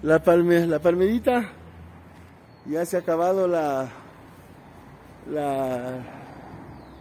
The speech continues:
las ramitas, pero está ahí. Bueno, algún momento vamos a visitar el asilo de ancianos León Ruales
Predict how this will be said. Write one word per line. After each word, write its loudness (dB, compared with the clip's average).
las -2
ramitas, 4
pero 4
está 0
ahí. 2
Bueno, -6
algún 0
momento 2
vamos 2
a 2
visitar 0
el -2
asilo 0
de 2
ancianos 0
León 0
Ruales -2